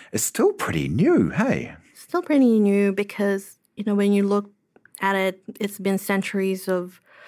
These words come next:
Speaker 2: not much progress in the classroom. We've always been stuck in the four walls of the classroom with the blackboard in front of you, teachers stuck in front of the classroom. So we're trying to change that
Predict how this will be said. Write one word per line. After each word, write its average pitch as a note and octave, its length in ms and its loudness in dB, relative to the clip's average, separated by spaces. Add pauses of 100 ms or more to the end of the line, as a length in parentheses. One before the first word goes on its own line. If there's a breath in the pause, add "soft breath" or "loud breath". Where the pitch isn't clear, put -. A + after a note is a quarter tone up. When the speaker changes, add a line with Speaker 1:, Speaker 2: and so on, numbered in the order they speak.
(220 loud breath)
Speaker 2:
not G3+ 180 2
much D4 340 0
progress F3 520 -2
in F3 80 -4
the E3 60 -6
classroom. A#3+ 640 0
We've G3+ 200 0
always G3 520 0
been F#3 280 -4
stuck F3 440 -4
in F#3+ 160 -10
the F3+ 80 -8
four - 680 -4
walls F#3 460 -2
of E3+ 80 -12
the F3+ 80 -10
classroom F3+ 560 -4
with F3+ 260 -8
the F3 220 -4 (580 loud breath)
blackboard F#3 580 0
in F3 120 -2
front F#3 240 -2
of F#3 120 -2
you, F3 200 -4
teachers F#3+ 420 -6
stuck - 380 -2
in C4 100 4
front A#3+ 180 0
of A3 60 -2
the G3 80 -2
classroom. F3 640 -4
So - 160 -4
we're C4+ 120 0 (200)
trying E4 200 -4
to F4+ 100 0
change A3+ 380 0
that F#3+ 220 -2